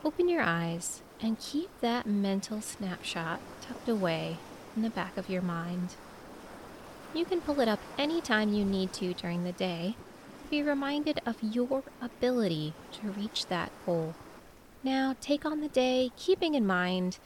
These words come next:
that you have this secret mental weapon, and you can bring it out anytime that you need a reminder that you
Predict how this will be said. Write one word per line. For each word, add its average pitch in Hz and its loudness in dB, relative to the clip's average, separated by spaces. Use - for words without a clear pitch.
that 220 4
you 247 4
have 196 2
this - -2
secret 262 0
mental 196 2
weapon, 170 -2
and 208 0
you 269 4
can 277 -4
bring 311 2
it 311 0
out - -8
anytime 175 0
that 202 -2
you 208 4
need 202 4
a 202 0
reminder 170 -2
that 202 -2
you 214 2